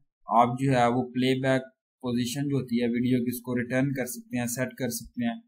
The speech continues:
इसके बाद default muted है जिसमें आप जो है वो video आप mute कर सकते हैं default से, और default playback रेट है जिसको आप set और return कर सकते हैं जब आप playback कर रहे होते हैं अपनी video की speed को।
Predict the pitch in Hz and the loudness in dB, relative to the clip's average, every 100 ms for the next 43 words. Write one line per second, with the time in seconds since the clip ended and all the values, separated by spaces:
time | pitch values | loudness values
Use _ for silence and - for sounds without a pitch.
0 | _ _ _ 127 - 151 147 151 147 143 | _ _ _ -10 -4 2 2 2 0 4
1 | 131 135 135 143 135 127 143 147 143 - | 6 6 4 2 2 2 -2 -2 -2 -6
2 | _ _ - 117 113 139 135 135 120 127 | _ _ -8 -6 0 4 4 4 6 6
3 | 131 139 127 123 131 123 131 131 127 123 | 4 2 2 2 0 0 2 4 4 2
4 | 123 120 123 131 117 - - 127 123 120 | 2 0 0 -4 -4 -6 -4 -2 0 -2
5 | 117 113 113 113 120 120 _ _ _ - | 2 2 2 -2 -8 -12 _ _ _ 0
6 | 113 113 123 123 123 131 135 139 - _ | 2 4 2 2 6 8 6 0 -8 _
7 | - 131 139 139 135 135 135 127 117 123 | -2 2 2 4 4 2 0 0 0 0
8 | 123 - - 113 - 123 123 - 131 123 | -4 -6 -10 -8 2 4 4 2 -2 -2
9 | 127 120 117 127 139 139 123 123 - 123 | -2 -2 0 -2 -2 -2 -6 -8 -6 -2
10 | 120 120 117 120 120 117 123 127 123 120 | 0 2 2 2 2 0 0 2 0 0
11 | 113 110 117 117 117 113 117 113 113 117 | -2 0 -2 0 -2 0 2 4 4 2
12 | 117 - - 107 104 110 | 0 -6 -4 -4 -6 -10